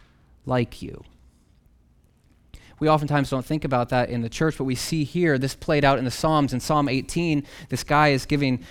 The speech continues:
praise to God for delivering him from a set of circumstances, and it says, "God has repaid my righteousness by delivering me." God has delivered me because, because he delights in me, because he likes me, and he likes me because I'm,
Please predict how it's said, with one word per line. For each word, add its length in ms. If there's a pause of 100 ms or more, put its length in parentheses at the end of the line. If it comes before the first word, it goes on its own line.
(120)
praise 360
to 80
God 280
for 140
delivering 480
him 340
from 320 (240)
a 60
set 180
of 80
circumstances, 720
and 60
it 60
says, 220
"God 380
has 320 (400)
repaid 480
my 160
righteousness 920 (340)
by 160
delivering 540
me." 240 (1300)
God 200
has 140
delivered 300
me 80
because, 440
because 300
he 80
delights 460
in 60
me, 60
because 280
he 60
likes 360
me, 80
and 100
he 60
likes 260
me 60
because 240
I'm, 180